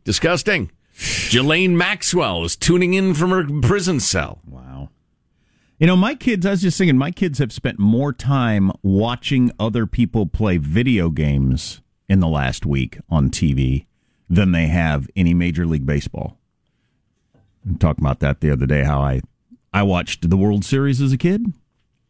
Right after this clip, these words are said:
Speaker 2: I could name every member of, uh, the Cincinnati Reds, for instance, in the mid seventies.
Speaker 1: Sure.
Speaker 2: And I wasn't from that area. Um, my kids have not seen a second of it, but they've watched a lot of, uh, your top gamers play video games. Them and their friends have watched it.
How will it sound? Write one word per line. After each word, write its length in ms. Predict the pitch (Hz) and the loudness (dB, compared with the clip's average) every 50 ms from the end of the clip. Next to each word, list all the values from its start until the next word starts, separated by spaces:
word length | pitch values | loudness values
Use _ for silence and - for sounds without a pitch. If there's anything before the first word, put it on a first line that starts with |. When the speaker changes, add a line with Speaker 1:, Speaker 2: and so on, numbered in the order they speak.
| _ - | _ -2
Speaker 2:
I 80 | - | 0
could 180 | - - 127 117 | 0 2 2 4
name 220 | 110 110 107 110 - | 4 4 2 2 2
every 240 | 120 127 156 156 | 0 0 2 2
member 360 | 147 147 156 160 123 104 95 92 | 2 2 0 0 0 0 0 0
of, 220 | 90 80 76 85 | 0 -2 0 0
uh, 340 | 87 85 85 82 80 80 80 | 2 2 2 2 2 2 2
the 100 | 82 87 | 0 0
Cincinnati 500 | - - 120 120 - 123 117 117 120 120 | 0 2 0 0 2 0 0 0 2 0
Reds, 300 | 120 113 101 82 76 - | 0 0 -2 -4 -6 -10
for 160 | - - 76 | -8 -6 -6
instance, 380 | 67 65 - - 71 65 - - | -6 -6 -4 -4 -4 -2 0 0
in 60 | 78 | 0
the 60 | 73 | 2
mid 160 | 73 76 76 - | 2 0 0 -2
seventies. 440 | - 78 71 67 67 87 101 - _ | -2 -2 0 0 0 -2 -2 -4 _
Speaker 1:
Sure. 460 | - - - 139 160 175 185 127 85 - - | -10 -4 -2 0 0 0 -2 -2 -4 -2 0
Speaker 2:
And 120 | 80 90 | 0 2
I 100 | 92 95 | 2 2
wasn't 400 | 92 95 110 110 110 120 117 - | 2 2 2 2 2 0 0 -2
from 360 | - - 113 117 123 127 123 | -4 -4 -2 0 2 2 2
that 180 | 117 120 127 131 | 2 0 0 -2
area. 400 | 131 135 113 78 65 60 55 - _ _ _ _ _ - 95 - | 0 0 0 -2 -2 -4 -6 -10 _ _ _ _ _ -18 -16 -4
Um, 500 | - 85 90 90 92 90 90 87 87 87 - | -2 0 2 2 2 4 4 4 2 2 2
my 220 | 92 92 95 101 | 0 0 2 0
kids 240 | 95 - 120 95 85 | 0 0 -2 0 0
have 80 | 92 80 | 0 -2
not 200 | 90 - - - | -2 -2 -2 0
seen 180 | - 107 90 | 2 2 2
a 40 | 78 | 2
second 320 | - - - - - - 85 | 0 -2 -2 -2 0 0 0
of 120 | 76 82 | 0 0
it, 80 | 78 - | 0 -2
but 100 | 80 - | 0 0
they've 140 | 82 78 | 0 2
watched 300 | 76 90 92 98 - - | 2 0 0 -2 -2 -2
a 40 | 98 | 0
lot 220 | 90 92 95 101 98 | 0 2 0 0 0
of, 160 | 92 82 90 | 0 0 2
uh, 40 | 87 | 2
your 180 | 90 87 85 | 2 2 0
top 260 | - - 98 82 - - | 0 -2 -4 -4 -2 -2
gamers 440 | 85 78 90 98 101 98 90 - - | 0 2 2 2 2 2 0 -4 -4
play 180 | - 107 101 | -2 -2 0
video 240 | 92 107 104 87 67 | 0 0 0 0 -2
games. 320 | 65 65 64 71 87 - | -2 -2 -2 -2 -2 -2
Them 280 | - 82 90 90 92 101 | 0 0 2 2 2 2
and 200 | 104 98 117 117 | 2 2 0 0
their 60 | 107 95 | 0 -2
friends 380 | - - 113 110 85 65 - | -4 -4 -4 -2 -2 -2 -4
have 100 | 76 67 | -6 -6
watched 320 | 65 64 65 62 - - - | -4 -6 -6 -8 -8 -12 -12
it. 80 | 80 | -12